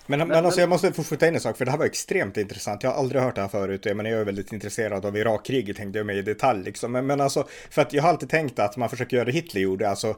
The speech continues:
Speaker 1: en blitz mot Moskva, det gick ju inte. Och att det var det, liksom, Putin, liksom, liksom efterapar, om man kan säga så. Men det var alltså amerikanernas räd mot Bagdad.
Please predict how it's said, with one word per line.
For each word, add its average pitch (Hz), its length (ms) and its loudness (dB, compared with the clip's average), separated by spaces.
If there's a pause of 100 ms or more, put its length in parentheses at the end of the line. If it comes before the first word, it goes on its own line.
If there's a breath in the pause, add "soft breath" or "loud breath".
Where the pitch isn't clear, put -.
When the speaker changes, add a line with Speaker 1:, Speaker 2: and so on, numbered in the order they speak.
(140 loud breath)
Speaker 1:
en 120 160 -4
blitz 131 440 -2
mot 117 220 -6
Moskva, 139 460 4
det 117 80 2
gick 123 220 -2
ju 127 100 2
inte. 123 360 4 (180 loud breath)
Och 127 80 0
att 120 60 -6
det 120 60 -2
var 120 80 2
det, 120 260 4
liksom, 90 280 -6
Putin, 101 320 -6
liksom, 95 360 -6
liksom - 280 -12
efterapar, 107 580 0
om 90 60 -4
man 95 100 -6
kan 101 100 -2
säga 92 160 -4
så. 98 180 -4
Men 107 140 -2
det 123 60 2
var 127 120 6
alltså 120 300 0 (200 loud breath)
amerikanernas 131 840 2
räd 104 240 4
mot 98 160 -8
Bagdad. 123 400 0